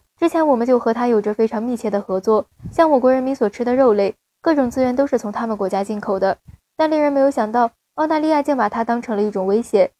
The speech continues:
经常摆出居高临下的样子。这也就导致我们两国之间的关系出现了裂痕，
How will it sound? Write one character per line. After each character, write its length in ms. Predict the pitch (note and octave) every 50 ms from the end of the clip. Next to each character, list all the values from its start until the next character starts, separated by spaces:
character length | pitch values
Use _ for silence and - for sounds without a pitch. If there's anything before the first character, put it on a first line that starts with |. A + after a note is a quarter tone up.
| _ _ _ _
经 160 | _ D#4 D#4+
常 120 | D#4 D#4+ D#4
摆 140 | D4 A#3 G#3+
出 160 | - - A#3+
居 140 | A#3 - B3
高 140 | B3 B3+ B3+
临 140 | A#3 G3 G3+
下 200 | - B3+ B3+ A#3
的 80 | G#3+
样 200 | G3+ G3+ G3+ G3+
子。 200 | G3+ - G3 - - _ _ _ _ _ _ _
这 100 | - D#4+ E4+
也 100 | D#4+ C#4+
就 120 | - D4+
导 160 | D4 C4 A3+
致 100 | A3+ -
我 120 | C4 B3+ A3+
们 120 | G#3+ A#3
两 160 | A#3+ A#3 G#3
国 120 | G#3 G#3+ G#3+
之 140 | - A#3
间 120 | A3+ B3 A#3
的 80 | A3+
关 200 | G#3+ - A3+ B3
系 160 | C4 - A#3+ G#3+
出 140 | - G#3+
现 160 | G3+ - A3 G3+
了 100 | G3 G3
裂 160 | G#3 G#3+ G3+
痕， 260 | G3+ G#3+ F#3+ F#3 -